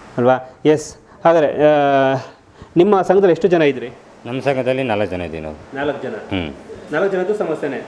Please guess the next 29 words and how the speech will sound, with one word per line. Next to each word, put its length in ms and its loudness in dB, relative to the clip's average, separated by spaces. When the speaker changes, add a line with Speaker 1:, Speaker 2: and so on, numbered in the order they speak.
Speaker 2:
ನಾಲ್ಕು 180 0
ಜನದ್ದು 300 -2
ಸಮಸ್ಯೆನೇ. 480 -8
Speaker 1:
ಓಕೆ. 400 -12
ಅವ್ರು 180 4
ಇದೇ 120 4
ಥರ 140 2
ಲೆಕ್ಕ 180 2
ಕೇಳಿದಾರಾ? 520 0
Speaker 2:
ಅವ್ರು 140 0
ಕೇಳೋಕ್ಕಾಗ್ತಾ 480 0
ಇಲ್ಲ 120 0
ಅವ್ರ 120 -2
ಕೈಲಿ. 260 -4
Speaker 1:
ಯಾಕೆ? 220 -8
Speaker 2:
ಇಬ್ಬರಿಗೆ 600 2
ಅನ್ಎಜುಕೇಟೆಡ್, 1040 0
Speaker 1:
ಹಾ. 380 -10
Speaker 2:
ಮೂರು 220 2
ಜನ 140 2
ಅನ್ಎಜುಕೇಟೆಡ್, 680 -2
Speaker 1:
ಹಾ. 360 -6
Speaker 2:
ನಮ್ಮ 140 0
ಮಿಸ್ಸಸ್ 300 -2
ಒಂದು 160 -2
ಎಜುಕೇಟೆಡ್. 680 0
Speaker 1:
ಓಕೆ. 800 -14
Speaker 2:
ಸರಿನಾ? 400 0
Speaker 1:
ಹ್ಮ್. 220 -16